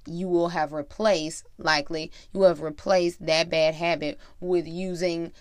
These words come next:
something that's gonna help you, you know, use your hands in a different way. So those are just examples. So that's the assignment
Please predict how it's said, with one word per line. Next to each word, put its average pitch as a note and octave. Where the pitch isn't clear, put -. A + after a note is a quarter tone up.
something E3
that's D#3
gonna D#3+
help D#3+
you, D#3
you -
know, D3
use D#3
your D3+
hands D#3
in C#3+
a D3
different -
way. -
So E3+
those F#3
are F#3
just -
examples. -
So F3
that's G#3+
the A3
assignment D#3+